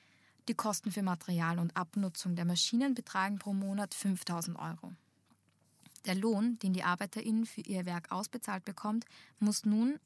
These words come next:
und das ist der springende Punkt, geringer ausfallen als die fünftausend Euro. Denn sonst hätte das Unternehmen mit der Arbeiterin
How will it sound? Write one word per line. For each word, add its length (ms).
und 140
das 160
ist 140
der 60
springende 440
Punkt, 440
geringer 560
ausfallen 640
als 280
die 120
fünftausend 640
Euro. 400
Denn 80
sonst 280
hätte 200
das 180
Unternehmen 880
mit 160
der 160
Arbeiterin 680